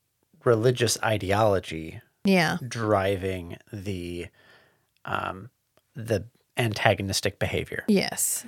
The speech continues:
Speaker 2: Yeah.
Speaker 1: But now, we, and we were setting, we were kind of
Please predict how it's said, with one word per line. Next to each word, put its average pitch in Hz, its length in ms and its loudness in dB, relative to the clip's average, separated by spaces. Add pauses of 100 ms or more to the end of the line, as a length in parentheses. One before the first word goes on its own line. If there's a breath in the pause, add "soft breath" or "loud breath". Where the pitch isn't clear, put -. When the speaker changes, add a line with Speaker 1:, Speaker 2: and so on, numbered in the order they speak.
Speaker 2:
Yeah. 180 300 0
Speaker 1:
But 107 260 6
now, 104 840 6
we, 139 180 4 (100)
and 151 160 4
we 131 120 4
were 113 140 4
setting, 117 540 4 (380)
we 104 120 0
were 87 260 -4 (260)
kind 80 180 -4
of - 100 -14